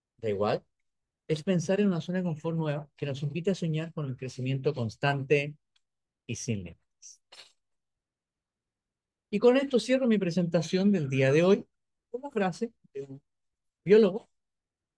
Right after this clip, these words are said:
considerado una eminencia mundial en todo lo que es desarrollo organizacional,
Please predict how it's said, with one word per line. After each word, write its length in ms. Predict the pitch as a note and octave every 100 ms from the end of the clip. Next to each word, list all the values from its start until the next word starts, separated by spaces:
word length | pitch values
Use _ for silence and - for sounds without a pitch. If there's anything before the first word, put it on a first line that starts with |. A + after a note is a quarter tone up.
| _ _ _
considerado 520 | A2 - A2+ A#2 A#2+
una 120 | A#2+
eminencia 560 | A2+ A2 A#2 A2+ A#2+ A2
mundial 560 | A2 A2 B2 C#3+ D3+ B2+
en 160 | G2+
todo 260 | - B2 B2
lo 140 | B2
que 300 | A#2+ A#2+ C3+
es 240 | B2+ - _
desarrollo 720 | C3 B2+ - C3 - A#2 B2
organizacional, 680 | A2+ A2+ G#2+ A2+ B2 C#3+ G3